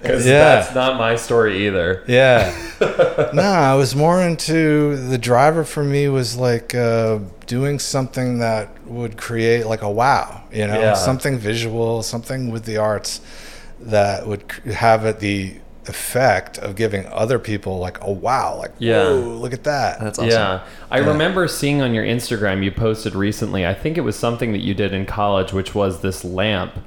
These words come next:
Speaker 1: that, that was coming out of an eggshell.
Speaker 2: Yeah, actually, that was my first job out of college.
Speaker 1: Okay, cool.
Speaker 2: Yeah. <laughs>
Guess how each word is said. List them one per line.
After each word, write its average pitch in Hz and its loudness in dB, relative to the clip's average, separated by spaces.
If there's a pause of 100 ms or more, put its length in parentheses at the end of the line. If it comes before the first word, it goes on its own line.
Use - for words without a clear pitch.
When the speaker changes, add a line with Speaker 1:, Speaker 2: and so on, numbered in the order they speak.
(300)
Speaker 1:
that, 107 -4
that 104 0
was 95 -2
coming 104 -2
out 92 0
of 92 -2
an 87 -4 (100)
eggshell. 90 -2 (420)
Speaker 2:
Yeah, 110 2
actually, 120 4
that 123 4
was 117 -6
my 107 0
first - -2
job 104 2
out 104 0
of 95 -10
college. 117 4
Speaker 1:
Okay, 110 2
cool. - 2
Speaker 2:
Yeah. 92 2
<laughs> - -18